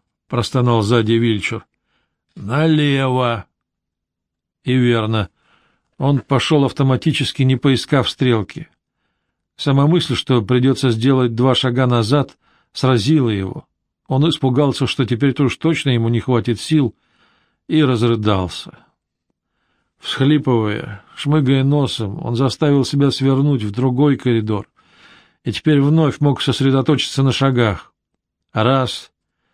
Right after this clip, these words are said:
два, три. Он был на грани потери сознания.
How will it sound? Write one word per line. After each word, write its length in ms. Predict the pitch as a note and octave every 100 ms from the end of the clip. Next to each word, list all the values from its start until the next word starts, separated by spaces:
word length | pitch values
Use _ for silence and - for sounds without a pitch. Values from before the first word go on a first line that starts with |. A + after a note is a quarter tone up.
| _ _ _ -
два, 440 | G#2 B2+ C#3 B2 _ _ _ _ _ _ _ _ _ _ -
три. 460 | B2+ E3+ C#3 B2+ _ _ _ _ _ _ _ _ _
Он 220 | - C3+
был 180 | C3+ C#3
на 140 | C#3+ C#3
грани 360 | C3+ C#3 A#2+
потери 460 | G#2 B2 - B2 A2+
сознания. 800 | - A#2+ A2+ A2 F#2+ F#2+ G#2